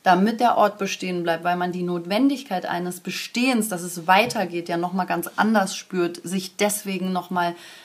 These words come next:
anders mit diesen Regeln zu befassen, finde ich auch einen guten Lernprozess auf jeden Fall.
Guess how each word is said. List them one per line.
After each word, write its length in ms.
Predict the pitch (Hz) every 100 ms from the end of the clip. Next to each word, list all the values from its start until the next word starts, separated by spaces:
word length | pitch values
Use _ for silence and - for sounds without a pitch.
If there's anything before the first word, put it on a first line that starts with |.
| -
anders 400 | 185 214 208 202
mit 160 | 196 190
diesen 220 | 180 185
Regeln 400 | 196 185 185 180
zu 120 | 180
befassen, 460 | 170 - 175 175 165
finde 240 | 175 170
ich 140 | -
auch 220 | 175 175 - - -
einen 220 | 170 160
guten 240 | 165 160
Lernprozess 800 | 160 156 156 160 170 160 160 151
auf 180 | 165 -
jeden 180 | 160 160
Fall. 220 | 170